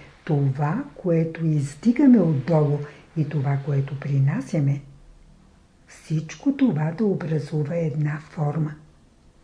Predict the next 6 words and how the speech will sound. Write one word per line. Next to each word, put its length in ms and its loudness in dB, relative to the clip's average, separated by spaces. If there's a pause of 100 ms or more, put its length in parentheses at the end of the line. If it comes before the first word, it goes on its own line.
(2500)
Учителят 640 0
изпява 540 -2
Махар 380 -2
Бену 280 -2
до 180 -6
края. 420 -4